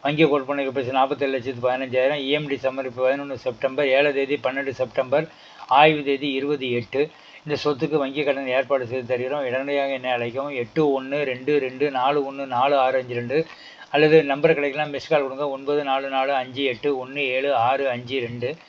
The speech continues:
அடுக்குமாடி ஏலத்துக்கு வந்திருக்குங்க. So, பில்டப் ஏரியா வந்து தொள்ளாயிரத்தி அறுபத்தேழு சதுரடி, ஃபர்ஸ்ட் ஃப்ளோரில் இருக்கு. திருவள்ளூர் மாவட்டம், மாதவரம் தாலுகா,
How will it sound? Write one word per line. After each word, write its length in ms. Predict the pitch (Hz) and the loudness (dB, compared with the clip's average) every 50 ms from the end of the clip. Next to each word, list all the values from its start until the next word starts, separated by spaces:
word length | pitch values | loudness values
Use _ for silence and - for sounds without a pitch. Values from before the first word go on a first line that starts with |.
| - - - - - - - | -20 -20 -20 -18 -16 -8 0
அடுக்குமாடி 540 | - 131 147 160 156 160 160 147 143 139 139 | 2 4 6 6 4 4 0 0 2 2 4
ஏலத்துக்கு 400 | 127 127 143 147 135 131 135 135 | 4 4 2 2 -2 -4 -6 -6
வந்திருக்குங்க. 420 | 127 131 131 131 120 131 143 170 175 - - - - - - | -4 -4 -4 -4 -6 -4 -4 -4 -4 -6 -12 -20 -20 -20 -20
So, 180 | - - 160 147 | -8 0 4 4
பில்டப் 460 | 143 135 123 131 147 147 180 165 143 | 4 4 2 0 4 6 6 6 6
ஏரியா 200 | 147 143 143 143 | 4 2 2 2
வந்து 180 | 135 139 139 151 | 0 0 -2 -6
தொள்ளாயிரத்தி 540 | 139 123 - 139 135 143 147 151 147 - 151 | -6 -4 -2 2 4 4 4 4 2 0 -2
அறுபத்தேழு 400 | 139 131 139 127 139 135 131 110 | -2 -2 -2 -4 -4 -4 -4 -4
சதுரடி, 400 | - 135 131 135 135 127 147 160 156 | -6 -6 -4 -4 -4 -2 -2 -4 -2
ஃபர்ஸ்ட் 240 | - 139 123 - - | -4 -4 -4 -2 -2
ஃப்ளோரில் 360 | 156 151 147 139 135 123 120 120 - 160 156 139 135 147 147 151 139 131 139 123 127 127 139 139 135 143 139 | 0 0 0 0 -2 -4 -4 -4 -4 -4 -4 -2 -2 0 0 0 0 0 0 2 2 2 2 2 2 0 -2
இருக்கு. 380 | 131 131 131 127 117 120 151 147 - | -2 -6 -10 -10 -4 -4 -4 -4 -4
திருவள்ளூர் 360 | - 139 143 147 147 156 147 135 | -8 -8 -6 -2 -2 -2 -2 -2
மாவட்டம், 440 | 131 131 131 131 123 147 147 139 | -2 -4 -4 -2 -2 -4 -2 2
மாதவரம் 460 | 123 120 139 143 147 143 135 131 120 - | 2 2 2 2 0 -2 -2 -6 -4 -4
தாலுகா, 460 | 120 120 123 123 - - 147 156 | -2 -2 -2 -2 2 2 2 2